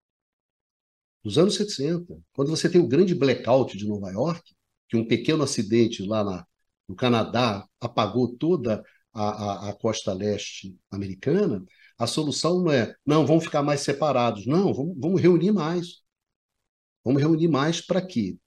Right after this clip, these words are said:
Pra que justamente a escala, o escopo, a diversidade nos dê mais segurança.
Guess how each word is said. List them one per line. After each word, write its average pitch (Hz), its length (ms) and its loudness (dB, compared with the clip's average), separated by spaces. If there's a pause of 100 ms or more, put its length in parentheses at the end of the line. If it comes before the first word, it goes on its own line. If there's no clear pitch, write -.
Pra 139 200 0
que 123 180 -6
justamente 117 1000 -4
a 117 260 0
escala, 117 760 2
o 107 80 -6
escopo, 113 640 -4
a 123 80 -2
diversidade 117 720 0
nos 175 160 0
dê 165 100 2
mais 180 160 0
segurança. 214 640 -4